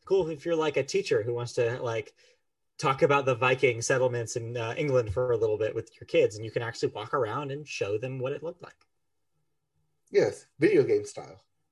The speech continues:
Speaker 1: Yeah.
Speaker 2: Uh, speaking of Giancarlo Esposito,
Speaker 1: <laughs>
Speaker 2: that new Far Cry six game had a new trailer and official release date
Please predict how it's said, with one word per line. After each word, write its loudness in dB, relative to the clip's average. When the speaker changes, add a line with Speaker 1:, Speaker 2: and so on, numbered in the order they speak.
Speaker 1:
Yeah. -8
Speaker 2:
Uh, 6
speaking 0
of -2
Giancarlo 2
Esposito, 2
Speaker 1:
<laughs> -20
Speaker 2:
that 4
new 4
Far 2
Cry 0
six -6
game 0
had 0
a -16
new -8
trailer -2
and 4
official 2
release 0
date 4